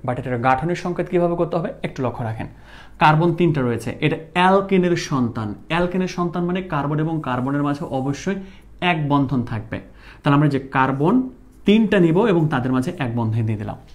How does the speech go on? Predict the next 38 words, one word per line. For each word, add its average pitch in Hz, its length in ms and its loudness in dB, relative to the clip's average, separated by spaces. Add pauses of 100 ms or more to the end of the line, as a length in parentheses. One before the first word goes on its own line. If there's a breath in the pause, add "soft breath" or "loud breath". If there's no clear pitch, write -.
(140 soft breath)
এই 139 120 0
যে 127 100 0
তিনটা 156 360 0
কার্বন 156 240 2
নিয়েছি, 165 200 -4
তাদের 139 220 -2
মাঝে 120 280 -2
এক 123 180 0
বন্ধন 120 280 -4
দিলাম 107 260 -6
আমি। 107 120 -8 (800 loud breath)
এবার 247 160 8
এখন 226 220 4 (180)
এই 269 180 6
কার্বন 156 420 4
বলবে 117 300 2
যে, 127 100 0
"আমার 147 200 0
তো 175 100 -4
চারটা 160 320 -4
হাত," 156 200 -2 (140)
এই 196 160 6
কার্বন 180 300 0
বলবে, 170 200 0
"আমার 156 120 0
চারটা 151 300 -6
হাত," 160 140 -4 (160)
এও 247 220 6
বলবে, 302 220 6
"আমার 202 140 2
চারটা 135 280 -2
হাত।" 104 160 -6 (640 loud breath)
এখন 165 220 2 (120)
এই 247 180 8
কার্বনের 139 420 2
হাত 170 360 -2
আছে 151 320 -4 (100)
একটি, - 380 -6